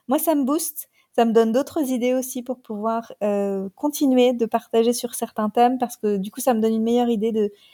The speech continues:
ce qui vous plaît plus et ce qui vous intéresse moins, et cetera. Donc, euh, donc c'est génial en fait, c'est une,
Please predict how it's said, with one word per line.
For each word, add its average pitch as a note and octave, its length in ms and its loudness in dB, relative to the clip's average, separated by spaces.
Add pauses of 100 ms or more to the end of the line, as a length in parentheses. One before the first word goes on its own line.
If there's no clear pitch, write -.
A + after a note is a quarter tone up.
(140)
ce - 80 -16
qui B3+ 140 0
vous A#3+ 140 2
plaît B3 200 2
plus A#3 560 -4
et G#3+ 60 -2
ce - 80 -12
qui - 80 -10
vous G#3+ 100 -2
intéresse A3 420 -2
moins, G#3 220 -4
et G#3+ 80 -4
cetera. G3+ 400 -4
Donc, G3 240 -8
euh, F#3+ 160 -6 (300)
donc G3+ 140 -4
c'est B3 100 4
génial G3 320 2
en F#3 80 -4
fait, - 180 -12
c'est G3 120 -8
une, F#3+ 100 -6